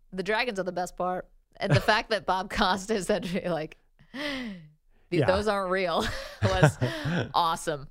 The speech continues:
Speaker 1: moment. Well, I'll
Speaker 2: Yeah.
Speaker 1: always
Speaker 2: By the
Speaker 1: remember
Speaker 2: way, it was
Speaker 1: where I
Speaker 2: kinda
Speaker 1: was.
Speaker 2: the highlight of that four one
Speaker 1: <laughs>
Speaker 2: game.
Speaker 1: It was. I'll always remember where I was when Bob Costas told me the dragons aren't real.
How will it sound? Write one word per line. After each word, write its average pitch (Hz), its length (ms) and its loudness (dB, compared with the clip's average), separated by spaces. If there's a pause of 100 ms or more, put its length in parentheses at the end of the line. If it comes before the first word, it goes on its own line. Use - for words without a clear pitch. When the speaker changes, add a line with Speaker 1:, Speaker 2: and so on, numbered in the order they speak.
(120)
Speaker 1:
moment. 170 420 -2 (140)
Well, 175 140 0
I'll - 60 6
Speaker 2:
Yeah. 131 200 6
Speaker 1:
always 113 220 0
Speaker 2:
By - 80 -2
the - 60 10
Speaker 1:
remember - 200 6
Speaker 2:
way, - 80 2
it - 40 4
was 143 80 4
Speaker 1:
where - 80 4
I - 60 4
Speaker 2:
kinda 156 180 6
Speaker 1:
was. - 80 4
Speaker 2:
the 127 100 2
highlight 131 420 4
of 107 60 0
that 98 160 0
four 107 320 2
one 101 280 4
Speaker 1:
<laughs> - 20 -2
Speaker 2:
game. 107 320 4 (220)
Speaker 1:
It 175 80 0
was. 175 240 -2
I'll 185 160 6
always 254 280 2
remember 233 260 2
where 208 100 2
I 196 80 0
was 185 200 0
when 180 100 -4
Bob 180 240 -2
Costas 175 340 0
told 170 140 -2
me 160 80 -4
the 160 60 -6
dragons 160 400 -6
aren't 156 160 -6
real. 139 240 -8